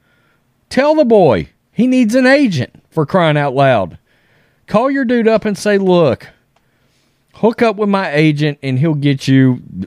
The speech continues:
I mean, God, if he got Odell fifteen mil with three mil in bonus that can go up to eighteen mil, that's the guy. Whoever that guy is, that's the guy.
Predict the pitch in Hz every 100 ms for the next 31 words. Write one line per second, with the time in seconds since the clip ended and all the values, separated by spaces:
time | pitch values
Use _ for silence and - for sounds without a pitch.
0 | - - 123 127 98 85 147 107 92 160
1 | 135 180 160 - 139 131 120 123 127 -
2 | 139 131 - 127 120 113 117 113 98 -
3 | 113 127 117 117 117 92 - 95 95 92
4 | 110 92 117 117 117 - - _ _ _
5 | _ _ _ - 113 123 98 127 123 -
6 | - 127 127 - 120 113 113 113 120 -
7 | - 139 - 120 113 107 80 67 _ _
8 | _ _ _ _ _ _ _ _ - 175
9 | 202 180 160 165 156 156 147 147 - 131
10 | 127 - 113 120 110 90